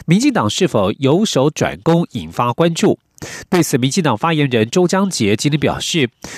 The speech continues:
民进党面对公投案的讨论过程当中，行政团队会尽其可能搜集多元意见，寻求最佳策略。现阶段无所谓主攻或是避战，也会持续与社会各界及关心公投的团体沟通。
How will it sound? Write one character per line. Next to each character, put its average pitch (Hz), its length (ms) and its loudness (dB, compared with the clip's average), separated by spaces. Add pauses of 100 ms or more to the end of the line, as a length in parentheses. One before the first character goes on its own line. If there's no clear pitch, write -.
(120)
民 185 140 2
进 277 160 0
党 135 160 0
面 180 120 0
对 151 160 2
公 233 240 -2
投 113 180 0
案 151 180 0
的 127 100 0
讨 - 180 -4
论 127 160 0
过 156 160 2
程 101 200 -4
当 147 180 0
中， 175 300 0 (260)
行 151 180 -2
政 156 160 0
团 120 200 -2
队 156 120 2
会 143 240 0
尽 175 320 -2
其 131 280 -2
可 - 240 -2
能 101 260 -2
搜 175 260 0
集 120 200 -2
多 180 180 2
元 127 180 0
意 202 160 -2
见， 139 360 -2
寻 151 280 -2
求 110 240 0
最 175 160 2
佳 147 200 0
策 - 260 0
略。 127 240 0 (440)
现 226 280 0
阶 190 160 0
段 180 280 0
无 165 180 2
所 98 200 0
谓 135 220 2
主 98 300 -2
攻 208 260 2
或 180 160 2
是 123 160 0
避 170 300 0
战， 165 240 -2 (340)
也 143 100 4
会 156 160 2
持 143 240 -2
续 185 280 2
与 110 180 -2
社 - 160 0
会 156 140 0
各 185 180 2
界 143 180 0
及 120 200 -2
关 170 260 0
心 175 240 -4
公 214 220 0
投 135 100 0
的 123 100 2
团 123 220 -2
体 - 260 -6
沟 139 140 2
通。 165 300 2